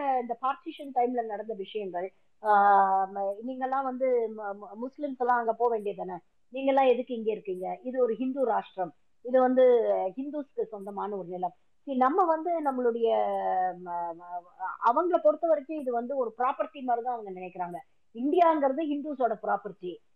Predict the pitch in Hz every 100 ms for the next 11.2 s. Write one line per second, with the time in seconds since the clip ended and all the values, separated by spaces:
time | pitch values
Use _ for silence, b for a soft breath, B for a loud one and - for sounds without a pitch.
0 | _ - 269 285 269 311 359 277 269 247
1 | 269 285 240 233 233 262 240 233 - 240
2 | 220 208 180 196 175 175 170 185 - 285
3 | 311 294 240 214 190 - _ _ _ 233
4 | 277 370 359 349 349 294 277 277 254 285
5 | 302 302 302 262 233 214 202 208 269 277
6 | 262 240 247 277 277 247 226 226 208 196
7 | - _ _ - 226 233 254 302 311 320
8 | 311 254 247 226 220 220 240 254 269 254
9 | 233 226 220 214 202 202 262 - 359 -
10 | 226 - 202 269 339 427 370 320 269 240
11 | 220